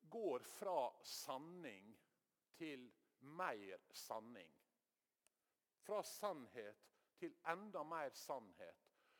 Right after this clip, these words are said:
Fra åpenbaring som ikke er så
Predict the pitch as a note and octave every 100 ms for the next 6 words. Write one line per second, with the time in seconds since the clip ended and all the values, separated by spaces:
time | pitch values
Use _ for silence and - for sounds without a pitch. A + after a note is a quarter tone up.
0 | - _ _ - A#3 G#3 - - - F3
1 | G3 - G3 F#3 G#3 E3 C#3 C#3+ F#3 -
2 | - - - F#3+ E3+ D#3 - -